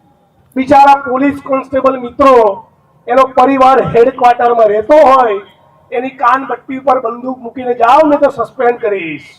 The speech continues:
જાઓ, નહીં તો તમારી ટ્રાન્સફર કરી", એમ બિચારા ગરીબ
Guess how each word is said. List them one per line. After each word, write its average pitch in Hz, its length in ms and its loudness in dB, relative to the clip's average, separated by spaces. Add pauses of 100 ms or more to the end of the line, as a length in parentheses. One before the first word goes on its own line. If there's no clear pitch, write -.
(220)
જાઓ, 277 480 2
નહીં 269 220 0
તો 277 80 0
તમારી 254 340 -2
ટ્રાન્સફર 233 540 -4
કરી", 226 240 -10
એમ 262 140 -8
બિચારા 233 420 -6
ગરીબ 214 580 -12